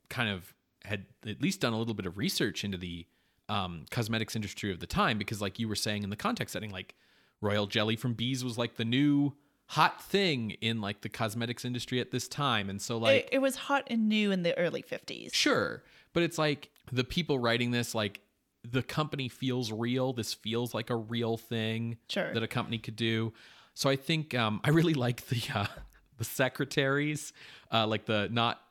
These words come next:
Speaker 1: Mary, but, like, the other two. Uh, they just feel very, <laughs> like, real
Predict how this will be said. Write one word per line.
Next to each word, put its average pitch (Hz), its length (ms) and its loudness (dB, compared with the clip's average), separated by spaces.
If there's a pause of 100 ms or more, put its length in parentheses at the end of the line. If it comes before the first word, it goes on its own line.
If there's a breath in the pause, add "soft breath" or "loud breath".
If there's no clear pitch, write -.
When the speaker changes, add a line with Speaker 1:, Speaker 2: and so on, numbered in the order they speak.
(240)
Speaker 1:
Mary, 110 420 2
but, 101 180 -6
like, 104 200 -2
the 98 120 -2
other 113 220 0
two. 127 480 2 (360 loud breath)
Uh, 107 180 4
they 113 140 2
just 120 200 0
feel 120 220 2
very, 117 420 2 (140)
<laughs> - 160 -16
like, 123 240 -2
real 113 500 2